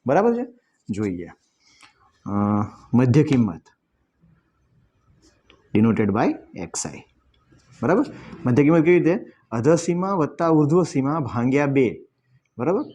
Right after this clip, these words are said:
આપણે તેર પોઇન્ટ એક, તેર પોઇન્ટ બે જે છે, એની અંદર આપણે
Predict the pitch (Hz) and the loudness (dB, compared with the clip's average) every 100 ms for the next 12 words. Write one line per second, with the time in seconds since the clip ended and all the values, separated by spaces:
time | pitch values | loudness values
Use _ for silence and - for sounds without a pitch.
0 | _ 110 113 - 127 127 131 117 123 120 | _ -6 -4 0 -2 0 -2 0 0 0
1 | 117 113 120 107 117 107 87 - _ - | -2 -2 -2 -2 0 -2 -4 -16 _ -4
2 | 110 101 139 95 90 _ _ - - _ | -2 0 0 0 -6 _ _ -20 -20 _
3 | _ _ - 120 110 107 101 92 127 | _ _ 0 2 4 2 0 -2 -4